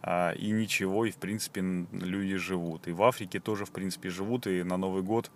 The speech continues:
э, наряжают, как это ни странно, елку, потому что, м, м, большая часть Африки была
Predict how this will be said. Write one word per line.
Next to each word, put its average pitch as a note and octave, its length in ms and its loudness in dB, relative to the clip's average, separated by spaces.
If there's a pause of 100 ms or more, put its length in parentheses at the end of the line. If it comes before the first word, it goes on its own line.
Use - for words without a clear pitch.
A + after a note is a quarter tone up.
(380)
э, F2 360 -2
наряжают, F#2+ 720 6 (600)
как G#2+ 200 4
это G2+ 140 0
ни G2 100 2
странно, C3+ 360 4
елку, A2 360 0
потому F2+ 340 -6
что, F#2 500 4
м, F2 500 -4 (1500)
м, F#2+ 320 -2 (460)
большая G#2 540 4
часть - 320 4
Африки C3+ 380 6
была F#2+ 360 4